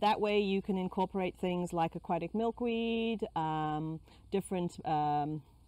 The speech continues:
pickleweed and things like that that the hummingbirds will use and the pollinators will use. So these, there are a lot of different options. It just takes a little bit of imagination to create your pollinator in a pot.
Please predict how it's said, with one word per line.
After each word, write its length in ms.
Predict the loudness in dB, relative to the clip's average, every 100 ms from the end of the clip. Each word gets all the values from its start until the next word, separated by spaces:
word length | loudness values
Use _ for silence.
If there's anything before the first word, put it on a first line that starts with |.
| -20 -20 -20 -20 -20 -8
pickleweed 680 | -2 2 4 4 4 4 4
and 100 | 2
things 220 | 2 0
like 160 | 0 0
that 240 | 2 2
that 100 | -2
the 120 | -2 0
hummingbirds 500 | 0 2 2 2 2
will 160 | 0
use 240 | 2 0 -2
and 160 | -4 -4
the 60 | -4
pollinators 560 | -4 -2 -4 -6 -6
will 140 | -6 -4
use. 260 | -4 -4 -10 -18 -20 -14
So 160 | -2 2
these, 220 | 4 4
there 140 | 4 6
are 200 | 6 8
a 60 |
lot 140 | 6 4
of 80 | 2
different 260 | 0 0
options. 400 | -2 -2 -2 -2
It 120 | -2
just 220 | -2 -6 -4
takes 260 | -6 -4
a 20 |
little 180 | -4 -2
bit 140 | -2 -2
of 200 | -2 -2
imagination 720 | -4 -4 -2 -2 -4 -4 -6
to 120 | -8
create 400 | -6 -4 -4 -6
your 80 | -4
pollinator 560 | -2 -2 -2 -4 -4
in 80 | -6
a 40 | -4
pot. 180 | -6